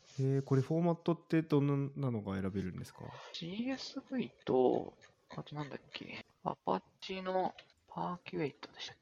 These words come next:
Speaker 2: け？読み方が。パルケか。
Speaker 1: 見てみよう。やっぱりこう、
Speaker 2: その読み方。
Speaker 1: ファイルサイズが大きくなっちゃいやすいんで、まあ、シーエスブイだと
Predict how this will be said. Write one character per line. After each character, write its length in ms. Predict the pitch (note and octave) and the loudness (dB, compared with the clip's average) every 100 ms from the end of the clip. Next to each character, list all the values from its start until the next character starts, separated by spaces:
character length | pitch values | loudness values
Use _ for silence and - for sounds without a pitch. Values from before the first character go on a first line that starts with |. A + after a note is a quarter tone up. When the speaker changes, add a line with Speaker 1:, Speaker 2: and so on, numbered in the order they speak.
| - | -14
Speaker 2:
け？ 100 | - - B2+ | -14 -12 -12
読 120 | D3 | -10
み 60 | |
方 260 | - C3+ - | 0 0 2
が。 160 | - - - - - - - - - - - - - - - - - - - - - - - - - _ _ _ _ A2 | -4 -6 -8 -10 -12 -12 -14 -20 -14 -14 -14 -18 -16 -14 -12 -12 -14 -12 -8 -8 -10 -16 -20 -16 -18 _ _ _ _ -2
パ 140 | - | 2
ル 100 | B2+ | 2
ケ 60 | F#2+ | 0
か。 0 | |
Speaker 1:
見 20 | |
て 60 | F#2 | -4
み 0 | |
よ 60 | |
う。 40 | F2+ - - - _ - - - - - - - - - - - - - - - - - - - - - - - - | -6 -10 -20 -20 _ -12 -12 -12 -14 -14 -12 -12 -12 -16 -18 -20 -14 -12 -10 -14 -14 -12 -10 -12 -14 -14 -16 -18 -12
や 60 | - | -8
っ 20 | |
ぱ 100 | - | -4
り 40 | G#2 | -4
こ 60 | - | 0
う、 20 | |
Speaker 2:
そ 120 | D3 | 4
の 40 | D3 | 6
読 200 | D#3 D#3 | 6 4
み 60 | |
方。 220 | D3+ - - | 4 2 4
Speaker 1:
フ 60 | |
ァ 60 | C3+ | 4
イ 40 | |
ル 60 | G#2+ | 2
サ 60 | |
イ 40 | G2 | 0
ズ 60 | |
が 280 | F#2+ F#2 - - - - | 0 -2 -4 -10 -16 -6
大 180 | A#2 A#2 - | -6 -6 -12
き 120 | D3+ | -4
く 140 | D3+ | 2
な 180 | C#3+ C3+ | 6 6
っ 80 | C3+ - _ _ _ | 4 -6 _ _ _
ち 80 | - | 4
ゃ 80 | C3 | 6
い 100 | C3 | 6
や 100 | B2+ | 4
す 200 | - C3+ | 2 2
い 100 | G#2+ | 2
ん 100 | G2+ | 0
で、 240 | G2+ - - | -2 -4 -6
ま 60 | |
あ、 20 | A#2 | -6
シ 220 | - D#3+ | -4 0
ー 80 | E3+ | 0
エ 40 | |
ス 140 | F3 | 2
ブ 140 | E3 D#3 | 2 2
イ 40 | |
だ 120 | G#2+ | 2
と 240 | - - | -2 -6